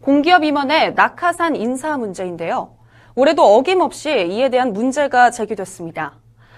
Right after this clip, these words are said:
이번에는 청와대 비서관급 인사 이야기인데요. 허위 경력을 제출했는데도 대통령이 임명하는 억대 연봉의 공기업 상임감사에 임명된 겁니다. 보도에 백상일 기자입니다.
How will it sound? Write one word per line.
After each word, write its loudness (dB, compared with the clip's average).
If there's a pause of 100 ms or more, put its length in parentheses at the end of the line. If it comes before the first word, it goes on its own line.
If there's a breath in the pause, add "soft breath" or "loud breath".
(200 soft breath)
이번에는 2
청와대 0
비서관급 -2
인사 -6
이야기인데요. -8 (520 soft breath)
허위 2
경력을 -2
제출했는데도 -4
대통령이 -2
임명하는 -4
억대 -4
연봉의 -4
공기업 -6
상임감사에 -6
임명된 -6
겁니다. -12 (540 loud breath)
보도에 0
백상일 -2
기자입니다. -12